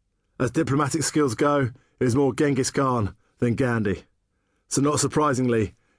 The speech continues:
it caused some tension. The press exaggerated her displeasure at my forthcoming voyage, printing articles that were hard for both of us to read. Such was the media assumption that our marriage was over, that while I was rowing across the Atlantic,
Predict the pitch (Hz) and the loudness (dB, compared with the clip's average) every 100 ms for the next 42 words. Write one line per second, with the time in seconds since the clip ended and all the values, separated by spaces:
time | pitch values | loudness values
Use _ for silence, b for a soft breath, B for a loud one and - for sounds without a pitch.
0 | _ 117 - 127 117 107 101 117 107 - | _ -4 0 0 0 0 -2 -2 -4 -6
1 | 87 - _ _ _ _ _ _ _ _ | -8 -12 _ _ _ _ _ _ _ _
2 | _ _ _ _ _ _ 107 - 175 151 | _ _ _ _ _ _ -4 0 0 0
3 | 165 107 - 135 151 143 135 139 139 135 | -2 0 0 0 0 0 0 2 0 -2
4 | - 151 135 147 135 123 - 143 - 147 | 0 -2 0 0 0 -2 0 0 2 0
5 | 131 113 139 135 117 - _ _ _ _ | 0 2 2 2 -2 -10 _ _ _ _
6 | - 147 127 151 156 - 147 120 143 127 | -2 -2 0 0 0 0 -2 0 0 2
7 | 147 139 117 151 143 - 117 - 123 120 | 0 -2 -2 -2 -2 -2 -2 0 0 2
8 | 113 95 - _ _ _ _ _ _ _ | 0 -2 -10 _ _ _ _ _ _ _
9 | - 180 127 156 156 165 170 156 151 131 | -4 -2 0 0 2 2 2 2 0 0
10 | - 180 175 139 127 135 135 143 143 123 | 0 -2 -2 0 0 2 2 0 0 0
11 | 127 156 156 127 110 - b b - 143 | 0 0 0 -2 -4 -6 b b -2 2
12 | 151 165 165 156 117 156 160 151 - 151 | 2 2 2 0 0 0 0 -2 -2 -2
13 | - 135 151 165 143 113 104 | 0 0 2 0 0 -4 -4